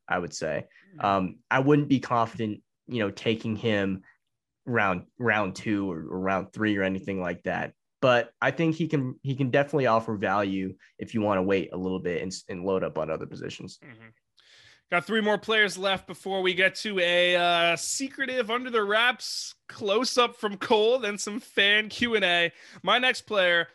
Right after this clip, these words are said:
Speaker 2: Miami Dolphins running back, Myles Gaskin. Are you looking to draft him next season?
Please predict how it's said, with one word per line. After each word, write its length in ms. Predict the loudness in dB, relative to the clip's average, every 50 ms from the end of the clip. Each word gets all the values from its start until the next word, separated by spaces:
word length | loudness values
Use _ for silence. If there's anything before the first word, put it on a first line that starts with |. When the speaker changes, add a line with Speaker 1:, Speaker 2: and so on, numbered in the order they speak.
| _ _ _ _ _
Speaker 2:
Miami 280 | -2 -2 0 2 4
Dolphins 360 | 4 4 4 4 2 -2 -6 -6
running 220 | -6 -6 -4 -4
back, 280 | -2 -2 0 -2 -4 -6
Myles 760 | -12 -18 -12 -8 -4 -2 0 2 2 2 0 -2 -4 -6 -10 -14 -18 -18 -18 -18 -6
Gaskin. 840 | 0 2 4 4 4 2 -2 -6 -8 -4 -2 0 0 0 0 -2 -4 -8 -14 _ -20 _ _ _ _ _
Are 120 | -6 -6 -6
you 180 | -4 -6 -6
looking 340 | -4 -4 -4 -4 -4 -6 -6
to 80 | -6 -6
draft 400 | -2 0 2 2 2 0 -2 -4
him 140 | -6 -2
next 260 | 0 0 0 0 -2 -4
season? 400 | -4 -4 -4 -4 -4 -6 -8